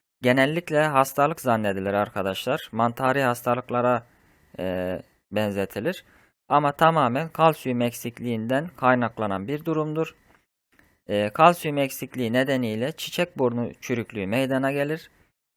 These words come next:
E, ilk başlarda çiçek burnunda siyah bir nokta halinde beliren, e, görüntü daha sonra geriye doğru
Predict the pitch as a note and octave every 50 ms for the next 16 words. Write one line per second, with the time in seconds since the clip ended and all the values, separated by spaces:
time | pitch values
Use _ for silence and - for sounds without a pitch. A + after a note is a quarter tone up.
0 | _ _ - G2+ F#2+ F#2 F#2 F2 F2 - _ _ _ - D3+ E3 - - D3+ C3+
1 | C3+ - - C#3 B2+ B2 B2+ C#3+ D3+ E3 - - _ _ _ _ _ _ - -
2 | - - F3 E3 - D#3 D3 C#3 C3 C3 B2+ B2 A#2 A#2+ A2+ - - C#3 C#3 C#3
3 | C3+ - - B2 A#2 A#2 A#2 A#2+ A#2+ - - A#2+ A2 A2 A#2 A#2 A2+ A2 G2+ G2
4 | F#2+ F#2 F#2 F2 E2 - _ _ _ - A2+ A#2+ A#2+ A#2 A2 G#2+ G2+ G2 F#2 -
5 | - _ _ _ _ _ _ _ _ _ _ _ - - G2+ G2+ G2 F#2+ F#2+ F#2
6 | F2+ F2+ F2 - C#3 D3 C3+ C3 A#2+ A#2+ - D#3 F3+ - - _ - D#3 D3+ D3
7 | D3 C#3+ - - B2+ A#2+ B2 B2+ D3 F3 G3 - _ _ _ _ _ _ _ _
8 | _ _ - G#2 B2 C3+ C#3 D3 E3 F3 D#3+ C#3+ C3 B2+ A#2+ A#2 A2+ D3 E3